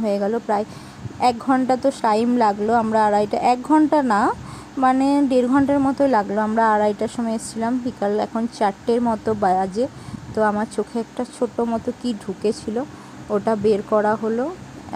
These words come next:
অনেক দিন থেকেই ঢুকেছিল, আমি বুঝতে পারিনি, তাই আজকে বের করলাম।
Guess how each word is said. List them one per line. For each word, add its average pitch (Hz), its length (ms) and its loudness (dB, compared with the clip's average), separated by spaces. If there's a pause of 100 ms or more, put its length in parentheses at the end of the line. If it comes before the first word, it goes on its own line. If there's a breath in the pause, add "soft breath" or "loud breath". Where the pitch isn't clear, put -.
(100)
অনেক 208 200 0 (180)
দিন 220 120 -4 (100)
থেকেই 233 300 -4
ঢুকেছিল, 214 440 -4 (100)
আমি 220 180 -2
বুঝতে - 300 -4 (100)
পারিনি, 214 340 0 (500)
তাই 208 160 -2 (100)
আজকে 202 240 -6 (120)
বের 185 220 -2
করলাম। 214 300 0